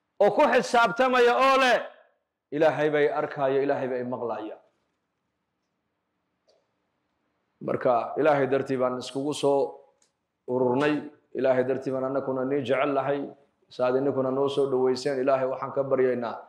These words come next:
Ilaahay jannada inuu nagu soo dhaweeyo innakana. Amiin dhahada. Waxba adduunkan ma yaallaan, meeshay wax yaallaan waa aakhiro iyo janno weeyaan.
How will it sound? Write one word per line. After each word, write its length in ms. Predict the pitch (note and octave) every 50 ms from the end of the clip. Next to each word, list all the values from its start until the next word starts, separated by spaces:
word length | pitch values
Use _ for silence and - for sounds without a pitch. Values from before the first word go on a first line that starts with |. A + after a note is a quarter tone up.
| _ _ _ _ _ _ _ _ _ _ _ _ -
Ilaahay 300 | C#3 E3 D3+ C#3 C#3 C3
jannada 340 | A#2 C#3 C3 C#3 C3+ C3
inuu 120 | C3+ C3 B2+ A#2+
nagu 160 | A#2+ B2+ B2+
soo 180 | B2 - B2
dhaweeyo 360 | B2 A#2 A2+ A2+ A2+ A#2 A2+ A2+
innakana. 380 | A2+ A#2 - - G#2 G#2+ A2+
Amiin 220 | B2 C#3+ D#3+ D#3 C3
dhahada. 280 | C3 A#2 A#2 G#2+ G#2+ - - - - - - - - - - - - - - - - - _ -
Waxba 240 | - C#3+ D3+ F3+ G3+ F#3
adduunkan 440 | E3+ D#3 D3 E3+ D#3+ C3 D#3+ C#3+ D3
ma 80 | D#3
yaallaan, 460 | D3+ D3 C#3+ C3+ C#3 D3 C#3+ C3 C3 C3+
meeshay 300 | D3+ D#3 D3 - C#3+ C3+
wax 160 | C3+ C3 -
yaallaan 340 | C3 C3 C3 C#3 C#3+ C#3 C3
waa 160 | B2+ B2+ B2 B2 B2 B2
aakhiro 260 | - - C#3+ D3+ D#3+ C#3+
iyo 120 | C#3+ C3+ C3+
janno 240 | - C3 C3+ D#3 E3+ E3 D3+
weeyaan. 420 | D3 D3 D#3 E3 D#3 C#3 A#2+ G#2